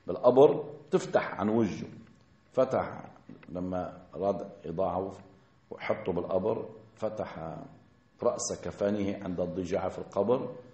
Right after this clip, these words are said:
قام شاف عينيه مفتوحين، عيناه مفتوحتان إليه وهو ينظر، ينظر إليه. قام طلع، قال له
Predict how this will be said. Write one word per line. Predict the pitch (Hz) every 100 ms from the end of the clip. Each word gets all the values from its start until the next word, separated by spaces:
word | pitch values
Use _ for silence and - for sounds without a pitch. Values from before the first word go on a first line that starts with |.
| - _ _ _ _ -
قام | 95 98 - -
شاف | - - 98 104 101 - 80
عينيه | 78 90 95
مفتوحين، | 90 82 - 76 - 85 82 - - - - - - - _ _ -
عيناه | 87 101 113 113 101
مفتوحتان | 90 95 - 85 - 82 - 92 101 104
إليه | 104 104 87 98 92
وهو | 92 92 92
ينظر، | 92 104 - 104 -
ينظر | 92 85 92
إليه. | 90 90 110 - - - _ _ _ -
قام | 95 98 101
طلع، | 90 92 90 - - - _ _ _ -
قال | 80 85
له | 87 85 80